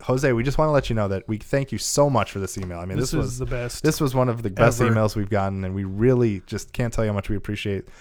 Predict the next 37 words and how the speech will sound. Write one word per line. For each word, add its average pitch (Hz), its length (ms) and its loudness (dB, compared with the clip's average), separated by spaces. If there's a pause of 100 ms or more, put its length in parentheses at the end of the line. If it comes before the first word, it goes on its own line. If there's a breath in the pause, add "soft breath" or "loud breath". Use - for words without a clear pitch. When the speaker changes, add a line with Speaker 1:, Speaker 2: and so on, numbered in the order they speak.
(160 loud breath)
Speaker 1:
the 101 100 -2
kind 98 280 2
words 92 320 -2
and 87 300 -8 (120)
taking 113 260 2
the 101 80 -2
time 98 300 -2
to 92 80 -4
really 95 200 -2
send 92 240 -4
us 90 120 -6
all 95 80 -2
these 92 180 -6
things. 90 240 -6
But 95 220 -4 (340 loud breath)
we 143 180 4
wanted, 147 540 0 (220)
like, 107 180 2
Jack 117 240 6
and 107 100 -2
Adrian, 104 480 -2
or 104 140 4
at 98 80 0
least 104 180 -2
one 104 140 0
of 123 80 0
them, 95 140 -2
to - 100 -6
be 101 140 -2
here 95 120 -2
to 92 80 -4
answer 92 220 -4
some 95 160 -6
of 95 40 -6
these 90 120 -8
questions 92 320 -8
too. 104 340 0